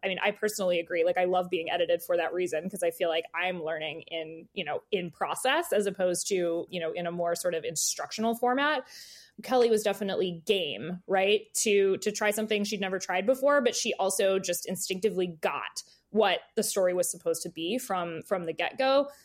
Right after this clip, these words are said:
And to me, honestly, like, that's always the most important thing. It's not, can you write the best sentences? You know, are your powers of description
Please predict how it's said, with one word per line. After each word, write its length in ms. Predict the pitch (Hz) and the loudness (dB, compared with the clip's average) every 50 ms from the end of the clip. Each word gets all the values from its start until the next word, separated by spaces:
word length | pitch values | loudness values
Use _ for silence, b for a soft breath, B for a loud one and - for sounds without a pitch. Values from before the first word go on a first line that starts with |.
| B B B | B B B
And 120 | - 277 - | 2 2 4
to 100 | 262 262 | 4 2
me, 260 | 247 233 247 277 302 | 2 2 2 2 2
honestly, 440 | 294 302 320 330 330 320 320 311 302 | 2 2 0 0 0 0 2 4 4
like, 140 | 262 247 254 - | 4 4 2 0
that's 240 | 196 196 202 - | -2 -2 0 0
always 240 | 214 196 190 180 180 | 0 0 0 0 -2
the 60 | - | -4
most 240 | 180 180 165 - - | -6 -6 -6 -6 -6
important 420 | 180 175 - 185 - - 165 151 - | -8 -6 -4 -4 -4 -4 -6 -4 -2
thing. 260 | 180 131 95 76 90 | -2 -2 -2 -2 -2
It's 180 | 127 185 - - | -2 -2 0 0
not, 320 | 214 208 202 202 202 - | -2 0 0 -2 -4 -4
can 140 | - 233 202 | -4 -4 -2
you 120 | 196 196 | 0 0
write 220 | 185 190 185 185 - | 0 0 0 0 -2
the 60 | 190 | -2
best 240 | 180 180 180 - - | -4 -4 -4 -4 -4
sentences? 880 | - 185 170 180 - 175 175 - 170 165 165 165 160 165 160 - - - | -2 -2 -2 -2 -4 -6 -4 -2 0 2 2 2 0 -2 -6 -8 -8 -6
You 120 | 185 185 | -6 -4
know, 200 | 175 165 160 160 - | -2 -2 -2 0 2
are 140 | 185 175 180 | 2 2 2
your 260 | 185 180 180 180 165 | 2 2 0 0 0
powers 420 | - - 220 202 202 202 202 196 | -2 0 2 2 4 4 2 2
of 100 | 202 190 | 0 -2
description 840 | 180 190 185 - - 208 175 - - 208 180 175 170 170 175 180 175 | -2 -4 -4 -2 -2 -2 -2 -2 -2 -2 0 0 -2 -2 -6 -8 -8